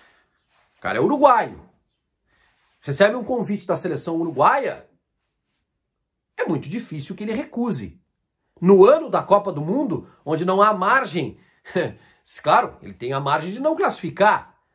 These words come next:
a seleção uruguaia, mas se ele classifica, ele será o técnico da Copa do Mundo de dois mil e vinte e dois.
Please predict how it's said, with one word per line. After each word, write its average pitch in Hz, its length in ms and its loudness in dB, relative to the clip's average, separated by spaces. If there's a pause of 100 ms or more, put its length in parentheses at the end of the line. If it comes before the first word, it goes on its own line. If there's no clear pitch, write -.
a 104 80 -14
seleção 139 360 -6
uruguaia, 123 540 -6 (260)
mas 131 180 -2
se 208 140 -2
ele 240 100 -6
classifica, 226 800 0
ele 180 300 2
será 247 220 2
o 311 80 2
técnico 226 760 -6
da 269 140 2
Copa 185 260 0
do 226 120 -4
Mundo 269 280 -4
de 220 120 -10
dois 160 180 -2
mil 135 140 -6
e - 20 -8
vinte 143 200 -10
e - 20 -14
dois. - 500 0